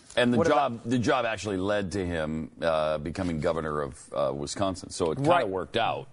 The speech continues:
Speaker 1: You know what I mean? It kinda worked out.
Speaker 2: Yeah,
Speaker 1: And
Speaker 2: but
Speaker 1: he
Speaker 2: what,
Speaker 1: started
Speaker 2: what,
Speaker 1: his
Speaker 2: yeah,
Speaker 1: own
Speaker 2: but, yeah,
Speaker 1: business.
Speaker 2: but whoa, whoa, whoa, whoa,
Speaker 1: So,
Speaker 2: whoa, whoa, whoa.
Speaker 1: mm-hmm.
Speaker 2: Yeah, he's governor.
Speaker 1: Okay.
Speaker 2: Well, how many credits does he have? Not enough.
Speaker 1: Not to graduate, no.
Speaker 2: No. So there you go.
Speaker 1: <laughs> So there's the lingering mystery.
Speaker 2: Yeah.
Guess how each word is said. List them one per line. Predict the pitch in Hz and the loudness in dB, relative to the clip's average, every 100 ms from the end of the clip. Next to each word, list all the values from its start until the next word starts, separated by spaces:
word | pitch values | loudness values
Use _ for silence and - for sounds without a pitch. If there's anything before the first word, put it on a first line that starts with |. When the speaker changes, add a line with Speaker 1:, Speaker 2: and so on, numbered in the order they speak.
| - | -4
Speaker 1:
You | 117 | 2
know | 98 | 2
what | 90 | 2
I | 90 | 0
mean? | 95 104 - - | -2 -4 -8 -6
It | 85 92 | -4 0
kinda | 101 92 | 0 0
worked | 82 76 - | 0 -4 -2
out. | 65 55 - - - - | -2 -2 -6 -16 -20 -8
Speaker 2:
Yeah, | - 196 | 2 4
Speaker 1:
And | |
Speaker 2:
but | 190 | 4
Speaker 1:
he | 165 | 2
Speaker 2:
what, | 190 | 4
Speaker 1:
started | 160 143 | 4 2
Speaker 2:
what, | |
Speaker 1:
his | 113 | 2
Speaker 2:
yeah, | 202 | 0
Speaker 1:
own | |
Speaker 2:
but, | - | 0
yeah, | 180 190 | 0 0
Speaker 1:
business. | 190 | 0
Speaker 2:
but | 180 | -2
whoa, | 202 | 0
whoa, | 202 | 0
whoa, | 165 170 | 2 2
whoa, | 165 | 2
Speaker 1:
So, | 151 139 | 2 0
Speaker 2:
whoa, | 123 | 0
whoa, | 120 | -2
whoa. | 113 117 | -4 -2
Speaker 1:
mm-hmm. | 113 110 - | 0 0 0
Speaker 2:
Yeah, | 156 135 113 | 0 2 0
he's | 123 117 | -4 2
governor. | 131 127 117 | 2 2 -2
Speaker 1:
Okay. | 78 | -4
Speaker 2:
Well, | 117 | -2
how | 139 | -4
many | 135 | -4
credits | - 165 156 | -2 -2 -2
does | 104 | -6
he | 98 | -6
have? | 92 98 - _ - | -4 -4 -6 _ -2
Not | 117 | 0
enough. | 117 139 151 - - - _ _ _ _ _ - | 2 0 0 -4 -20 -20 _ _ _ _ _ -2
Speaker 1:
Not | 135 131 | 2 4
to | 131 | 2
graduate, | 95 107 95 80 | 2 0 0 -4
no. | 62 76 - _ | -4 -6 -10 _
Speaker 2:
No. | 101 - - _ _ _ - | -14 -14 -18 _ _ _ -20
So | - 127 | -4 -2
there | 131 113 107 | -2 -2 -6
you | |
go. | - - | -6 -8
Speaker 1:
<laughs> | - - - 359 - - - | -10 -8 0 0 0 -6 -18
So | - 226 | 0 2
there's | 208 254 294 277 | 4 4 4 2
the | 190 | 2
lingering | 180 208 233 220 220 220 | 2 0 0 0 0 -2
mystery. | 196 175 - 139 95 71 | -2 -4 0 0 0 -2
Speaker 2:
Yeah. | 107 | -4